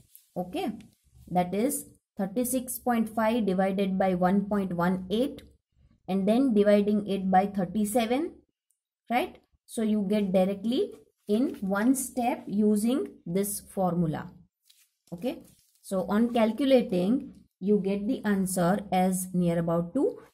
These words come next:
eighty-three point six M L. So this much volume of H C L is to be dissolved in one thousand M L distilled water.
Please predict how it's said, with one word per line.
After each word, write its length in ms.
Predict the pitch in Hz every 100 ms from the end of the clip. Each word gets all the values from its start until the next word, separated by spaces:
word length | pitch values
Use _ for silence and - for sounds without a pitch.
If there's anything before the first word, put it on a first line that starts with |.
| _ -
eighty-three 680 | 208 208 254 254 - 208 190
point 520 | 185 190 208 285 - -
six 520 | - 196 190 - - -
M 220 | 175 175
L. 320 | 175 143 147 - - _ - _ _ _ _ _ _
So 160 | - 180
this 320 | 175 190 -
much 300 | 247 285 -
volume 580 | 220 190 190 202 208 190
of 220 | 185 185
H 200 | 190 185
C 300 | - 208 202
L 160 | 214 277 - - _
is 260 | 254 285
to 140 | - 226
be 180 | 185 175
dissolved 580 | 180 180 185 180 190 196
in 340 | 185 202 311 - -
one 380 | 170 170 196 285
thousand 560 | 233 214 185 180 180 180
M 180 | 175 175
L 260 | 170 214 - - -
distilled 500 | 180 180 180 196 190
water. 540 | 180 185 185 160 143